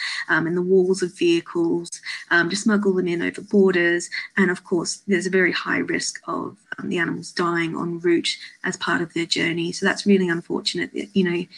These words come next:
you think about every, um, you know, puppy that you see on the street having a lovely, happy home, their siblings may not have been quite so lucky.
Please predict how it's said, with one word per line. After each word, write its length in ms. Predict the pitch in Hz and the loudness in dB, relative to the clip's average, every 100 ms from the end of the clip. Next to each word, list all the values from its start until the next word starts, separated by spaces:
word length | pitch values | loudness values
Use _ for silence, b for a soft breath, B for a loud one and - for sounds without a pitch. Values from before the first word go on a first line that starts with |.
| B B - | B B -2
you 100 | 202 | 4
think 180 | 202 196 | 4 4
about 280 | 196 170 | 4 6
every, 580 | 208 214 214 202 190 185 B B _ | 4 6 8 10 8 4 B B _
um, 60 | 185 - _ _ _ _ _ | -4 -4 _ _ _ _ _
you 100 | 208 | _
know, 80 | _ _ | _ _
puppy 320 | - 208 202 | -14 -6 -4
that 140 | 190 - | -2 -2
you 100 | 185 | -2
see 220 | - 190 | 0 0
on 100 | 180 | 2
the 80 | 180 | 0
street 280 | - 185 | 2 2
having 280 | 185 185 175 | 2 0 0
a 40 | 175 | 0
lovely, 320 | 175 175 180 | -2 -2 -2
happy 260 | - - | -2 -2
home, 420 | 175 160 170 165 170 | -6 -2 0 0 -2
their 140 | 170 | -4
siblings 520 | - 185 - 160 165 | -4 -4 0 0 -2
may 140 | 180 170 | -2 -2
not 160 | 165 | -4
have 140 | - - | -6 -10
been 180 | 170 | -10
quite 240 | 165 - 208 | -10 -12 -12
so 140 | - | -8
lucky. 480 | 170 175 - - 190 | -8 -10 -6 -6 -6